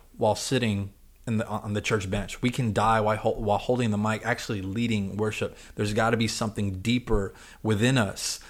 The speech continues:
um, that brings out that, that true, genuine, uh, definition of worship, the way that Jesus defines it. Um,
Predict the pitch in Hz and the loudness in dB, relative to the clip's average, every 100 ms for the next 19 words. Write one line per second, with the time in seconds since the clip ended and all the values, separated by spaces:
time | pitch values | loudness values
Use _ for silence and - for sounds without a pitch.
0 | - - 107 101 104 98 98 117 123 117 | -16 -6 -4 -2 -2 -2 0 0 2 2
1 | 110 104 95 - - 104 98 101 101 92 | 4 4 2 -6 -6 -4 -4 -4 -6 -6
2 | - - 123 113 101 110 110 107 98 95 | -4 0 0 0 0 0 0 0 -2 -6
3 | - - - - 104 101 104 135 135 123 | -12 -20 -16 -6 -4 0 4 4 2 -2
4 | 120 101 113 110 98 95 101 98 92 113 | 0 4 4 4 0 0 0 -2 -2 -2
5 | 107 95 95 92 95 95 87 - - - | -2 -4 -6 -6 -6 -6 -8 -10 -20 -12
6 | - - 101 95 92 | -8 -2 0 0 -2